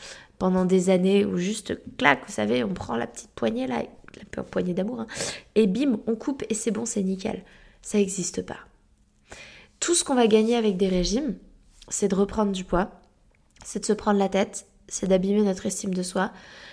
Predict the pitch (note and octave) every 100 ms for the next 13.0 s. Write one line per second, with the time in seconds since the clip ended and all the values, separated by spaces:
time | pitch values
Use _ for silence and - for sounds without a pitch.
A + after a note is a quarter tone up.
0 | - - - G3+ G3 G3 F#3+ G3 G#3 G#3
1 | F#3 F3+ - F3+ F3+ F#3 F3+ F3+ F#3 -
2 | G3 F#3 A#3 B3 G3+ F#3+ F#3 F#3 F#3+ F#3+
3 | F3+ F#3 F3+ F3+ F3+ F#3 - F#3+ A3+ -
4 | - - G3 G3+ F#3 F#3+ - - G3 F3+
5 | F3 F3 F3+ G3+ F3+ - - - - -
6 | G3 G#3+ G#3 - A3 G3+ G3 A3+ C4+ -
7 | _ - G#3+ B3 G#3+ G#3 G3 G#3 F#3+ F3+
8 | - F#3 F#3+ G#3 G#3 G3 F#3 F#3 F3+ G#3
9 | A3 - - - - - _ - A3 G#3+
10 | G3+ G#3 G#3 G3 G3 - F#3 G3+ - G#3
11 | F#3 G3 F3+ F3+ G3+ - F#3 - - -
12 | - F#3+ F#3 G3+ F#3+ F#3 F#3+ F3+ G3